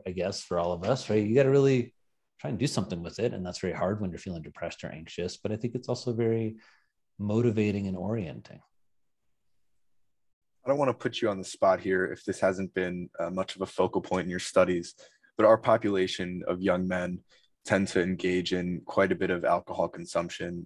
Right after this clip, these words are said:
Speaker 2: um, as, as a social lubricant and both, uh, for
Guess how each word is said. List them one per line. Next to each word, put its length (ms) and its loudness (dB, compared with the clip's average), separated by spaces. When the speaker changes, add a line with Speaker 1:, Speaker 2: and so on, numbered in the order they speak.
Speaker 2:
um, 400 -6
as, 260 -14
as 120 -8
a 40 -6
social 440 2
lubricant 560 0
and 440 -4
both, 300 4
uh, 480 6
for 560 2